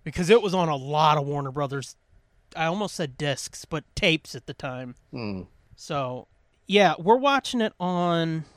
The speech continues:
Speaker 1: what's the YouTube channel? Nick the Young Historian's
Speaker 2: Yeah.
Speaker 1: channel.
Speaker 2: Mm-hmm.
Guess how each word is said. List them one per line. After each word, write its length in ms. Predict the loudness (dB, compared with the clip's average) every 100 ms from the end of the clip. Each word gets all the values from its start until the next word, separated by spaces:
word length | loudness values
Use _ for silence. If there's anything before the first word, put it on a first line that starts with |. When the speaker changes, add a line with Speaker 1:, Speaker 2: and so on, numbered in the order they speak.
| -4
Speaker 1:
what's 320 | -4 -4 -8 -2
the 260 | 0 2
YouTube 420 | 0 -2 -2 -4 -2
channel? 420 | 0 2 0 -2 -12 _ _ _ -2
Nick 380 | 4 4 2 -4
the 140 | -2
Young 320 | 2 2 2
Historian's 760 | -2 -6 -4 0 2 2 0 -8 -10
Speaker 2:
Yeah. 60 |
Speaker 1:
channel. 400 | -8 -8 -10 -14 _ _ -14
Speaker 2:
Mm-hmm. 320 | -12 -10 -12